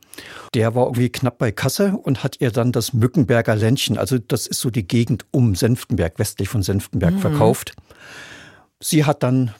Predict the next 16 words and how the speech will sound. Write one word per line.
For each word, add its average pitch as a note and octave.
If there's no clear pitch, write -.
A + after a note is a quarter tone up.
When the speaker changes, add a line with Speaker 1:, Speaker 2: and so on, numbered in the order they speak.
Speaker 1:
beschlossen, B2
den G#2+
Holzreichtum A#2
zu -
Geld B2+
zu D#3+
machen, B2
wollte A2
eine F2+
Brettermühle B2+
anlegen. G#2+
Dann F#2+
hat -
man F2+
Raseneisenstein G#2+
gefunden G#2